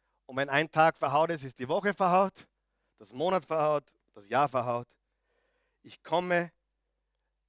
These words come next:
oft mit kleinen Dingen nicht ganz klar. Sprüche neunzehn, Vers elf sagt, "Ein Mensch, der Einsicht hat, regt sich nicht auf.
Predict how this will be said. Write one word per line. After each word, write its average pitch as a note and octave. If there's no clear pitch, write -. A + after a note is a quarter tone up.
oft D#3
mit C3
kleinen C#3+
Dingen C3+
nicht C3
ganz A#2
klar. G2
Sprüche D#3+
neunzehn, G3
Vers F#3+
elf B2
sagt, -
"Ein B2
Mensch, E3+
der D#3+
Einsicht F#3
hat, F3
regt D3+
sich D3+
nicht C#3+
auf. A2+